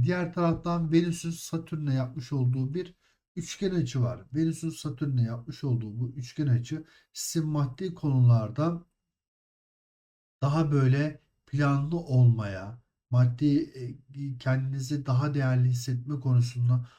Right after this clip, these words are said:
daha ciddi bir, e, değer elde etme, para kazanma diğer taraftan kendi kemerinizi doğru bir şekilde sıkma, ayağınızı yorganınıza göre uzatma konularında da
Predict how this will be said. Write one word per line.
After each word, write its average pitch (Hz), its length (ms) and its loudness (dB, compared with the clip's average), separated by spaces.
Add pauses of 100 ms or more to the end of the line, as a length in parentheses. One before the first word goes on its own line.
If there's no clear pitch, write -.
(160)
daha 175 260 -4
ciddi 165 480 -4
bir, 160 280 2 (300)
e, 131 180 0
değer 165 320 2
elde 127 380 4
etme, 107 380 -10
para 190 260 -4
kazanma 156 800 0 (920)
diğer 175 280 2
taraftan 165 580 0
kendi 156 340 -6
kemerinizi 143 800 -2
doğru 139 360 2
bir 139 80 2
şekilde 131 420 -4
sıkma, 123 440 -4
ayağınızı 120 520 4
yorganınıza 135 580 2
göre 131 220 2
uzatma 123 520 2
konularında 123 640 4
da 151 180 -4